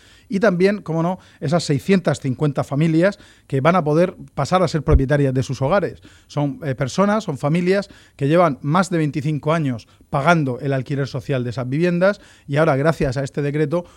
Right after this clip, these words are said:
pueden, eh, pasar a ser propietarias, liberar esa, esa responsabilidad mensual que tenían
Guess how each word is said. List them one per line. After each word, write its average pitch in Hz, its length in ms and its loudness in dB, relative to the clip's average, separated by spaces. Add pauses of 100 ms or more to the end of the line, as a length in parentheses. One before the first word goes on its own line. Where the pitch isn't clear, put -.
(120)
pueden, 160 360 2
eh, 127 320 -4 (180)
pasar 147 340 0
a 117 80 -6
ser 135 180 -6
propietarias, 156 600 0 (220)
liberar 156 420 2
esa, 131 320 -2
esa 127 360 -4
responsabilidad 135 720 -2
mensual 139 340 -4
que 147 100 -6
tenían 165 360 -2